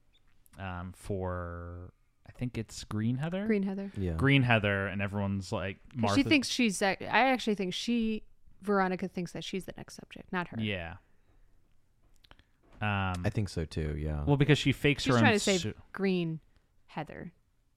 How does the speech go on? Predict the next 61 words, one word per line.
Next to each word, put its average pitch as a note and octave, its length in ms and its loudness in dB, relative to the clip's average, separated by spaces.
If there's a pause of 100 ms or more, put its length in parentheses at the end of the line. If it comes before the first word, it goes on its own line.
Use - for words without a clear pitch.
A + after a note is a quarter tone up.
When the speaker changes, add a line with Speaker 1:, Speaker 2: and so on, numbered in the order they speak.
(1700)
Speaker 1:
What's B2 160 -2
this? - 240 -8 (280)
Speaker 2:
I, B3 160 6
I, B3 240 4
I'm A3+ 80 4
pretty C#4 220 2
sure A#3 220 4
at G#3 140 2
that G3 180 4
point F#3 220 -2
she G3 180 -2
believes F3+ 540 -2
that E3+ 260 -2
J F3+ 160 -2
D's E3+ 180 -6
going E3 280 -6
after D#3 240 -8
the D3+ 100 -10
Green G3+ 280 -4
Heather D3+ 460 -12 (500)
'cause G3 180 0
she's G3+ 160 -2
Speaker 3:
And F#3+ 60 0
Speaker 2:
been F#3+ 100 2
a F3 40 0
Speaker 3:
not D#3+ 80 0
Speaker 2:
pawn G3+ 180 4
Speaker 3:
her. G3 60 -6
Speaker 2:
for F3+ 120 -4
him. E3 360 -8 (480)
Speaker 1:
Well, D#3 160 4
I D3 80 8
think D3+ 220 -2 (180)
because C3 440 2
her, C3 180 0 (360)
he C#3+ 120 0
told C#3 240 4
her A#2 100 8
parents A2 480 2
to - 80 -8
be G#2+ 80 0
nervous G2+ 280 0
about F#2+ 160 0
her G2 80 -2
committing F2+ 300 -4
suicide, F2+ 500 -4
that's F2+ 180 -8
when F2+ 100 -6
she - 140 -10
realizes, E2+ 640 -8
"Oh, G2 140 -2
J F#2+ 180 -4
D's F2+ 160 -10
coming F2+ 220 -8
to E2+ 60 -8
my E2+ 200 -8
house E2+ 280 -12
tonight D2+ 320 -14
to - 80 -14
kill B1 240 -14
me." G#1 260 -20